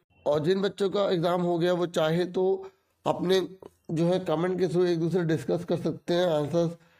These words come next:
जान सकते हैं, अपनी राय दे सकते हैं, ठीक है। और कैसा रहा एग्जाम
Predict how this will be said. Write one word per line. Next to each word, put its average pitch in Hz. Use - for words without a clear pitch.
जान 156
सकते 170
हैं, 170
अपनी 165
राय 156
दे 160
सकते 165
हैं, 170
ठीक 170
है। 190
और 175
कैसा 185
रहा 208
एग्जाम 160